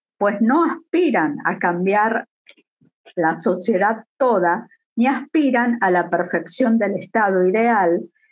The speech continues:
ni a hacer feliz a alguien o al mundo entero, dado que no hay medios institucionales para ello, sino que los hombres deben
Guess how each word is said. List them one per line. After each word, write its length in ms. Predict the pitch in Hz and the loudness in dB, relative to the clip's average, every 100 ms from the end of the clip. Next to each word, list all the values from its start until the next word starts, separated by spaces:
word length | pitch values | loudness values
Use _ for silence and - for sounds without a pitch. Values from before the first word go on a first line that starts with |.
| _ - | _ -4
ni 120 | 190 | -2
a 40 | |
hacer 380 | 190 - 254 254 | 0 0 0 0
feliz 460 | 247 202 226 233 - | -2 0 0 0 0
a 320 | 185 196 208 | 0 2 2
alguien 680 | 233 226 214 220 220 220 233 | 2 2 2 2 2 0 0
o 120 | 165 | 0
al 120 | 160 165 | 0 0
mundo 300 | 185 202 190 | -2 0 -2
entero, 760 | 190 185 240 226 175 175 233 - - - - | -2 -2 0 2 2 0 -2 -10 -20 -16 -2
dado 360 | 240 294 285 | 0 0 0
que 120 | 277 | 0
no 160 | 220 247 | 0 2
hay 200 | 311 277 | 2 2
medios 760 | 240 262 262 233 208 214 - _ | 2 2 2 2 0 -2 -8 _
institucionales 1040 | 277 302 254 233 196 226 220 214 226 233 | 0 2 0 -2 -2 -2 0 2 2 0
para 280 | 196 180 247 | 0 0 2
ello, 460 | 320 233 139 117 - _ _ _ | 0 -2 -6 -8 -12 _ _ _
sino 560 | - - 240 233 240 247 | -10 -2 2 4 2 0
que 460 | 240 240 254 262 - _ _ _ _ _ _ _ _ _ | 0 2 0 -2 -14 _ _ _ _ _ _ _ _ _
los 320 | 196 196 - 330 | -2 -2 0 0
hombres 680 | 339 277 285 285 - - _ _ _ _ _ _ _ _ _ _ _ - | 2 2 2 0 -4 -14 _ _ _ _ _ _ _ _ _ _ _ -4
deben 680 | 226 311 302 269 262 - | -2 0 2 0 -2 -8